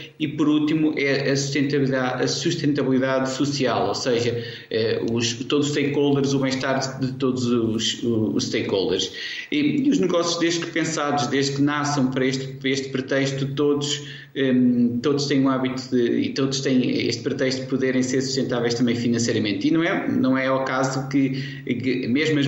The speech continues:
as empresas que não nasceram sustentáveis há, há uns anos estão agora a fazer a transição para produtos mais, mais, eh, mais sustentáveis. Isto é sinal efetivo que, que a sustentabilidade não é só, não, não, não é só ambiental, tem outros fatores também em, em cima da mesa muito importantes.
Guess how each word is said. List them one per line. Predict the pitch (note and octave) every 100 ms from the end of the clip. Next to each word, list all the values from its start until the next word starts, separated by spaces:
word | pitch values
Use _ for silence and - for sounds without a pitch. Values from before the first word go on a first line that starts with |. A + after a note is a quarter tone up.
| C3+ - B2
as | A#2+
empresas | B2+ C3 C#3+ B2+ B2
que | C3+
não | C3+
nasceram | B2+ B2+ D3+ C3+
sustentáveis | B2 - C#3 C3 C3 B2 A#2 A2+
há, | A2+ A2
há | A#2
uns | A#2+ A2+
anos | B2 B2+ C3
estão | D3+
agora | C3 C3+ C3
a | C3
fazer | C#3 C3 C3 C3 - - -
a | B2+
transição | C#3+ C#3 C3 B2+ C#3 C3
para | C#3 C3
produtos | B2+ C3 C3+ C3+
mais, | C#3 C3 B2+ - B2+
mais, | B2+ B2+ B2+ B2
eh, | C3 B2 A#2+
mais | B2 C3
sustentáveis. | - C#3 B2+ D#3 A2+ G#2 - - -
Isto | - C#3+
é |
sinal | C3 C#3 C3+ B2 C3+ C3 - -
efetivo | - - B2+ C3 B2 A#2+ B2
que, | - B2+ B2+ B2 B2
que | C3+
a |
sustentabilidade | - - B2 C3+ A#2+ A#2+ A#2 A#2 A#2+ A#2+ - - -
não | B2+
é | A#2+
só, | A#2 C3+ A#2+ A#2 A#2 A#2
não, | A#2+
não, | A#2 B2 B2 A#2+
não | A#2+
é | B2+
só | B2 B2+
ambiental, | A2 G#2+ A2+ A2 - -
tem | - G2+
outros | G#2 -
fatores | G2+ - G#2 -
também | G#2+ G2 F#2+ F#2
em, | A2 G#2 G2+ G#2
em |
cima | G2+ A2+ A2
da | G#2+
mesa | G#2 G#2
muito | G#2 G#2+ G#2+
importantes. | G#2 - F#2+ F#2 -